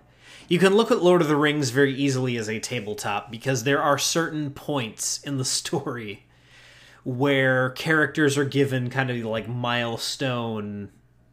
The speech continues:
uh, objects. Uh, when they meet Galadriel is a good example of this, or when, uh, when Aragorn finally gets the sword.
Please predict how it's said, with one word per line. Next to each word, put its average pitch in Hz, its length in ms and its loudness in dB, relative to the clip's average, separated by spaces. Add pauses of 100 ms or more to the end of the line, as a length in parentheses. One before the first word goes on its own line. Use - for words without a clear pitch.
(100)
uh, 101 420 -4 (680)
objects. 104 880 -4 (1900)
Uh, 131 160 0
when 139 160 0
they 143 80 2
meet 156 260 0
Galadriel 127 880 2
is 110 120 -4
a 117 40 -4
good 117 160 -2
example 110 540 -6
of 98 160 -8
this, 98 320 -8
or 127 60 -2
when, 120 460 -4
uh, 110 340 -4
when 120 160 -4
Aragorn 139 520 0
finally 139 460 0
gets 127 320 -4
the 127 120 -10
sword. 87 540 -6